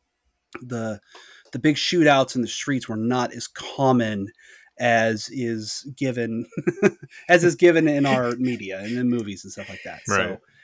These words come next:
Speaker 1: but the people who carried guns, you best believe they knew how to use 'em.
Speaker 2: Yeah.
Speaker 1: Um,
Speaker 2: <laughs>
Speaker 1: only, only a fool goes looking for a gunfight.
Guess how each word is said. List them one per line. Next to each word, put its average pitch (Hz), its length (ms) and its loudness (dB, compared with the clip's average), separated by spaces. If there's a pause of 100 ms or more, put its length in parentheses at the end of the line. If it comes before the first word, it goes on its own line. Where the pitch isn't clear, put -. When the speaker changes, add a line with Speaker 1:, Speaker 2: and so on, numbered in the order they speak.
(240)
Speaker 1:
but 160 260 6
the 131 60 -10
people 165 340 -4
who 127 320 -6 (220)
carried 151 340 0
guns, 175 540 0 (360)
you 123 200 -6 (420)
best 147 260 4
believe 143 300 0
they 127 100 2
knew 123 160 2
how 123 140 0
to 117 80 -4
use 101 260 -8
'em. 98 200 -14 (500)
Speaker 2:
Yeah. 113 320 -2
Speaker 1:
Um, 110 200 -10 (180)
Speaker 2:
<laughs> 139 180 -6
Speaker 1:
only, 151 300 6
only 160 300 8
a 143 80 4
fool 135 480 4
goes 117 240 2
looking 120 220 -2
for 117 160 0
a 110 60 -2
gunfight. 95 500 -8